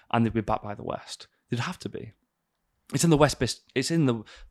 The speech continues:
it's an existential threat to the West. Like, they, you couldn't just let them die,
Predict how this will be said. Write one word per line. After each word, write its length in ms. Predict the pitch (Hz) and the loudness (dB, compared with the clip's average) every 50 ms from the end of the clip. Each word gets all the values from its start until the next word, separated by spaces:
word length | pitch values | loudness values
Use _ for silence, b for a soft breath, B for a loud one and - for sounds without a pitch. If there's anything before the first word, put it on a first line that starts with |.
| - _ _ _ - - - - | -20 _ _ _ -20 -20 -14 -8
it's 200 | - - - 143 | -6 -4 -2 -2
an 100 | 143 - | 0 0
existential 600 | 147 151 - - 147 135 - 127 120 113 113 107 | 0 -2 -2 -4 -6 -4 -4 -4 -4 -4 -6 -8
threat 260 | - - 180 135 - | -4 -2 -2 -2 -2
to 80 | - - | -4 -6
the 80 | 120 | -2
West. 360 | 131 151 - - - - - _ _ _ _ _ _ _ _ _ _ _ _ _ - | -2 -2 -2 -2 -6 -16 -18 _ _ _ _ _ _ _ _ _ _ _ _ _ 0
Like, 320 | 120 123 127 117 113 107 78 | 2 2 2 2 -2 -10 -10
they, 320 | 131 - - - - - - _ - | -8 -8 -8 -10 -12 -12 -14 _ -8
you 160 | 143 147 147 | -6 -4 -4
couldn't 300 | 135 - - 180 180 156 | 0 2 4 4 4 4
just 160 | 131 135 127 139 | 2 0 2 2
let 180 | 147 - - | 2 2 2
them 120 | 127 120 117 | 0 2 4
die, 420 | 135 143 139 110 80 101 107 101 | 4 4 4 4 2 0 -4 -6